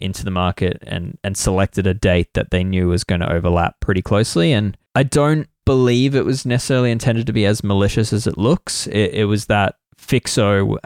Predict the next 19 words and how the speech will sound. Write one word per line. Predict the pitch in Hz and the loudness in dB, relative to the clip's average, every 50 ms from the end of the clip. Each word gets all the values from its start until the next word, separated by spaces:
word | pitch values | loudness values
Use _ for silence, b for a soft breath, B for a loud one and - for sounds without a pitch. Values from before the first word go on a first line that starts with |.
| - - | -8 -4
already | 110 101 101 104 101 101 98 | -2 0 2 2 2 2 0
has | - - 107 101 95 98 | 0 0 0 0 0 -2
a | |
pre-existing | - - - 107 98 95 95 98 101 - - 95 | -4 -2 0 0 0 0 -2 -4 -4 -4 -4 -4
event | 92 92 92 92 - | -2 -2 -2 -2 -4
in | - 92 95 95 | -4 -4 -4 -2
Melbourne | 95 92 95 90 98 92 101 110 | 0 0 0 0 0 -2 -2 -2
called | - 104 98 - - | -2 -2 -2 -2 -2
Melbourne | - 90 90 92 98 98 - 90 | 0 0 0 0 0 0 0 0
Roubaix, | 95 95 87 - - 104 127 143 143 143 139 - _ _ _ _ _ _ _ | 0 0 2 2 2 2 2 2 2 0 0 -4 _ _ _ _ _ _ _
which | - 113 - | -6 -4 -2
happens | - 107 98 - 113 117 | -2 -2 -2 -2 0 0
every | 107 98 104 113 | 0 2 2 2
year, | 123 127 127 | 2 2 2
and | 110 95 | 0 -2
it's | - | -2
kinda | - - 110 101 | -4 -2 0 2
like | 98 95 - | 0 0 0
a, | 90 92 90 90 101 | 0 0 0 0 -2